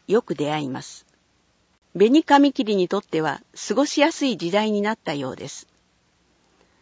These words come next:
掲載写真を撮影した場所も、そんな竹やぶの近くでした。豊明市市自然執筆員、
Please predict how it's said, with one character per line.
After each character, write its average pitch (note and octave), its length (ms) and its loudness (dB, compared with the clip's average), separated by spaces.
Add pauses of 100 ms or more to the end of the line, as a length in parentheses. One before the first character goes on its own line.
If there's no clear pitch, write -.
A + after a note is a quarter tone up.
(240)
掲 D4+ 220 4
載 D4+ 240 2
写 D4 180 0
真 G3+ 320 0
を F#3 60 -2
撮 - 280 -6
影 A#3+ 220 2
し - 80 -6
た G#3+ 140 0
場 G3 120 0
所 G3 160 -4
も、 F3+ 220 -2 (460)
そ - 260 0
ん B3+ 80 2
な B3 160 4
竹 F#3+ 340 -2
や C4+ 140 6
ぶ B3+ 100 0
の A#3+ 140 0
近 - 240 -8
く - 120 -8
で C3+ 100 -8
し - 120 -12
た。 - 140 -10 (2000)
豊 C4+ 380 8
明 B3+ 80 4
市 B3 200 -4
市 - 280 -6 (100)
自 - 300 -8
然 G#3+ 400 0
執 - 260 -8 (100)
筆 G3+ 260 -8
員、 D3+ 300 -2